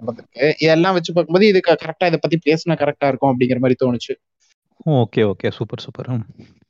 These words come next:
Speaker 1: எது? சூசைட் நடக்கிற சூப்பரா? என்னடா
Speaker 2: இல்லடா.
Speaker 1: ராங்கான டைம்,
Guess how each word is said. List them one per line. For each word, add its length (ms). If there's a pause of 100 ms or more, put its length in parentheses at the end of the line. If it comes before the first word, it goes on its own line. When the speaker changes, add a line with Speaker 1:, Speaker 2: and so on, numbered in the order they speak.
(640)
Speaker 1:
எது? 480 (800)
சூசைட் 360
நடக்கிற 300
சூப்பரா? 440 (580)
என்னடா 440
Speaker 2:
இல்லடா. 80
Speaker 1:
ராங்கான 360 (100)
டைம், 500